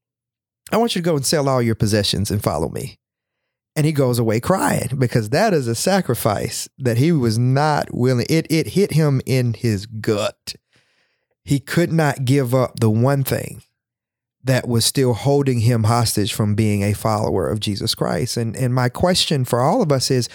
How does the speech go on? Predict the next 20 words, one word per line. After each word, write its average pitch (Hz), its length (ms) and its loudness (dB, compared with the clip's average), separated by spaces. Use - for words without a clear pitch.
what, 202 220 -2
what 233 240 0
may 214 180 2
be 160 140 2
getting 151 220 0
in 135 100 0
the 110 80 2
way - 480 -2
of 131 140 0
our 135 220 2
own 127 120 0
discipleship? - 800 -2
If 123 120 -4
God 160 260 2
says, 139 300 0
"Give 143 180 0
up 131 140 -2
this 127 160 0
television 117 480 0
show, 127 400 -4